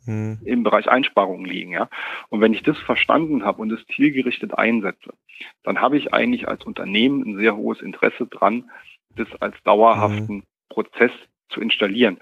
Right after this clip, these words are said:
Speaker 1: Mhm.
Speaker 2: Jetzt muss man im Sinne von Prozess noch mal vorsichtig sein, weil ich kann natürlich, ich kann anfangen, jedes Problem als Six Sigma Problem
Speaker 1: Mhm.
Speaker 2: zu erachten. Dann schieße ich sehr schnell mit Kanonen auf Spatzen und verbrenne die Methode. Aber wenn ich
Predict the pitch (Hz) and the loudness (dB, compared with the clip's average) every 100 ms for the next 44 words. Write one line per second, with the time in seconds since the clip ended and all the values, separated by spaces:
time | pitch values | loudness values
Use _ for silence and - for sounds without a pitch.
0 | - - 104 107 107 147 143 113 107 127 | -12 -8 -4 -4 0 0 2 0 2 4
1 | 147 - 110 107 - 139 135 - 98 - | 4 2 -4 -2 0 0 0 -4 -4 2
2 | 165 117 110 - - 98 113 151 _ - | 2 2 -2 -8 -6 0 0 -2 _ -20
3 | - - 113 120 107 _ _ _ _ - | -8 2 4 4 0 _ _ _ _ -8
4 | - 127 120 - 151 156 - 120 110 139 | 0 4 4 4 0 0 -4 0 0 0
5 | - 123 117 131 - 110 - 127 117 - | 2 0 2 0 -2 -6 2 2 2 -2
6 | - - - 127 - - 104 107 104 107 | -6 -4 2 0 0 -4 -4 -2 2 2
7 | 82 - - 156 - - - - 110 131 | 2 -2 -14 -18 -18 -20 -10 -2 0 2
8 | 131 127 - 127 - 135 110 - 107 110 | 0 -2 2 4 4 0 -2 -4 -4 0
9 | 123 - - 123 - - 117 - 95 113 | 0 -2 -2 -2 -2 -6 -10 -8 -4 -2
10 | 113 98 95 - 170 135 - - - - | -2 -4 -8 -4 0 0 -2 -16 -20 -20
11 | _ 107 123 120 104 110 107 - | _ 4 6 4 2 -4 -6 -14